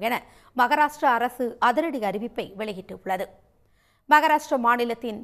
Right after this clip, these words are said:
பாஜக தலைமையிலான கூட்டணி ஆட்சி நடைபெற்று வருகிறது. இதில் முதலமைச்சர்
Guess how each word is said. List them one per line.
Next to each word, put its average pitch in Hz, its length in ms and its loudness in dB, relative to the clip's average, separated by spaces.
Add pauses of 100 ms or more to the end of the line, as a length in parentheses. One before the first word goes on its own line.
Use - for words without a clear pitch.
பாஜக 262 460 0
தலைமையிலான 220 560 0 (120)
கூட்டணி 277 340 -2 (160)
ஆட்சி 208 280 -4 (160)
நடைபெற்று 226 500 -4
வருகிறது. 170 400 -4 (560)
இதில் 247 200 -2 (240)
முதலமைச்சர் 285 580 2